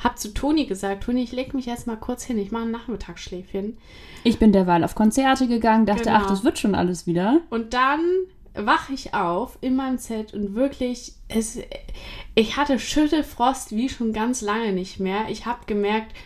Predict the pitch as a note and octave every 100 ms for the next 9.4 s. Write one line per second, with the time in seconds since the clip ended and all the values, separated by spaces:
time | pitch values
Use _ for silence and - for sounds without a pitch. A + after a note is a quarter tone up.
0 | - - - A#3 C4+ - B3 C#4 - -
1 | - G3+ G#3+ A3+ F4 - F#3+ E3+ F3 -
2 | F#3 F#3 F3+ F#3 F#3+ E3+ E3+ F3 B3+ D4+
3 | - - G#3+ G#3+ G3+ - D#4+ E4+ G3 G3
4 | F#3 F#3 F3 - - - - G4+ C#4+ F#3+
5 | F#3 - F#3 F3+ F3 E3+ F3+ B3 D4+ -
6 | - - G3 A#3 - A3 G#3+ F#3+ A3 F#3
7 | - - - - - A3+ B3+ - A3+ A3
8 | G3+ A3 G#3+ G3 G3+ G3 F#3 E3+ D#3+ D3+
9 | D3+ F3 G3 C4